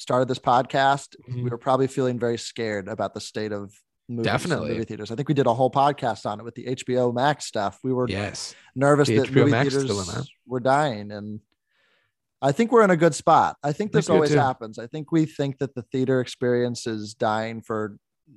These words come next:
Speaker 1: moviegoers and it's just gonna be I P and stuff. But then it always seems to turn its head. I think it usually balances itself out.
Speaker 2: Mm-hmm.
Speaker 1: So I'm confident in that.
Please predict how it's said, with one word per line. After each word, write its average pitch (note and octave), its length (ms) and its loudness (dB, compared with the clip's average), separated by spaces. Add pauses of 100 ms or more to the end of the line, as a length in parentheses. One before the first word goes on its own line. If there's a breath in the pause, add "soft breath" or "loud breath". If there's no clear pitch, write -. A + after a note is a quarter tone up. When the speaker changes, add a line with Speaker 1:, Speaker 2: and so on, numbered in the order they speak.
(180)
Speaker 1:
moviegoers A#2 1080 -2
and A#2+ 120 -8
it's A2+ 120 -8
just - 200 -8
gonna A#2 120 -4
be A#2 120 -2
I G#2+ 140 0
P A#2+ 220 -6
and A#2 100 -6
stuff. B2 240 -2
But D3+ 100 -4
then C4+ 160 6
it C4 120 6
always A#3 320 8
seems D#3+ 200 -2
to - 100 -20
turn A#2+ 240 -4
its G2+ 140 -10
head. F2+ 220 -8 (140)
I A#2+ 180 -6
think - 280 -4
it A#2+ 180 0 (160)
usually B2 300 -2
balances G2 460 -2
itself G2+ 360 -10
out. C#2+ 220 -8
Speaker 2:
Mm-hmm. A#2+ 320 0 (500 soft breath)
Speaker 1:
So C3+ 120 0
I'm B2+ 160 4
confident C3 480 0
in A2 120 -8
that. D#2 260 -10